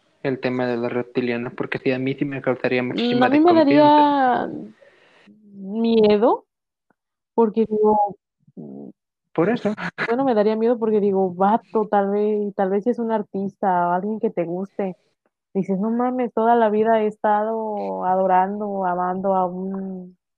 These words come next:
Speaker 2: tomando de ejemplo a una persona que no sabe, que ni siquiera es de este mundo". Es como que te daría miedo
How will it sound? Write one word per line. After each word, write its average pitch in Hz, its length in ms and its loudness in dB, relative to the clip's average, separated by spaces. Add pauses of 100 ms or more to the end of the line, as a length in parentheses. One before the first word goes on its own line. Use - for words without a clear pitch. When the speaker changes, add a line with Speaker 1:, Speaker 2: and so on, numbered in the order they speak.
(340)
Speaker 2:
tomando 196 320 2
de 208 80 4
ejemplo 190 320 0
a - 40 0
una 208 140 -2
persona 190 480 -4
que 185 160 -2
no 180 200 -2
sabe, 196 560 -2
que 208 100 2
ni 196 100 2
siquiera 247 340 0
es 240 60 -2
de 262 60 2
este 254 200 2
mundo". 220 680 -2
Es 202 160 -8
como 240 280 2
que 185 240 -4 (1120)
te 208 120 4
daría 202 260 6
miedo 226 540 0